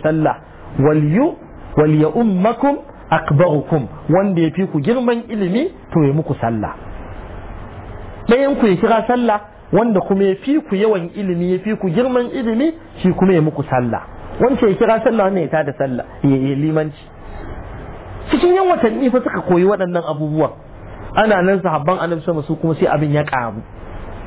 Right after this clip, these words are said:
Su kuma tabi'ansu da suka zo su, su, su koyar da wasu sai abin ya ƙaru. Haka, haka, haka, haka, haka. Har aka kawo lokacinmu,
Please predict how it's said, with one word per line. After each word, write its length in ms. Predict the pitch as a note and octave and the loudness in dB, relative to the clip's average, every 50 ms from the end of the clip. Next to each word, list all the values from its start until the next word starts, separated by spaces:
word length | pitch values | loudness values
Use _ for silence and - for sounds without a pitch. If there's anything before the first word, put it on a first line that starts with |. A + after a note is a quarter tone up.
| - - - - - - - - - - - - | -12 -14 -14 -14 -14 -14 -14 -14 -14 -12 -6 0
Su 120 | - A3+ A3 | 2 2 2
kuma 220 | A3 A#3 B3 B3+ | 4 4 4 4
tabi'ansu 680 | B3 A#3 G#3+ F#3+ E3+ D#3+ - - A#3+ A#3+ B3+ A#3+ - G#3+ | 4 4 2 4 4 2 2 2 2 0 0 0 -2 -2
da 80 | E3+ D#3+ - | -4 -2 -4
suka 220 | A3+ - - F#3 | -4 -2 -2 0
zo 240 | D3 F#3+ G3 F#3+ F#3+ - - - - - - - - - - - - - | 2 2 2 2 0 -2 -8 -18 -20 -18 -18 -16 -16 -14 -14 -12 -8 -2
su, 120 | - A3+ - - - - | 0 0 0 0 -4 -4
su, 100 | - - D3+ - - | -4 -4 -4 0 0
su 60 | F#3 - | 0 2
koyar 400 | - - A3+ A#3 A#3 A#3 G#3+ F3+ | 4 4 4 4 4 2 2 2
da 80 | E3+ F#3 | 2 2
wasu 220 | F#3+ F3 E3+ D#3 | 2 2 0 0
sai 120 | D3+ A3 - | 2 2 2
abin 260 | - E3 D#3 E3+ D#3+ | 2 2 0 2 2
ya 120 | D#3 D#3 D#3 | 2 0 0
ƙaru. 340 | D#3 D3 C3+ A#2+ G#2+ G2 G#2 G2+ - - - - - - | 0 0 -2 -2 -2 -4 -10 -14 -18 -20 -20 -20 -8 -2
Haka, 280 | - G3+ G#3 - - C#3+ | 0 0 0 2 0 0
haka, 320 | C3 F3 G3+ F#3+ - C#3+ | 2 2 0 0 0 -2
haka, 340 | D3 - G3 G3+ - - D3+ | 0 0 0 0 0 -2 -2
haka, 300 | D3 D3+ G3+ - - D#3+ | 0 0 0 0 0 0
haka. 340 | D3+ D#3+ F3+ G3 - - C#3+ - - - - - - - - - | 0 2 0 0 0 -2 -4 -6 -6 -12 -18 -16 -14 -8 -2 0
Har 120 | F3+ F#3 G3 | 0 2 2
aka 140 | G3 E3+ D3 - - | 2 2 2 2 2
kawo 180 | E3 E3 E3+ E3+ | 2 2 4 4
lokacinmu, 640 | F3+ F#3 F3+ E3 C#3+ - - A3+ A#3 A3+ G#3 G3 | 2 2 0 -2 -4 -2 -2 0 0 0 0 -2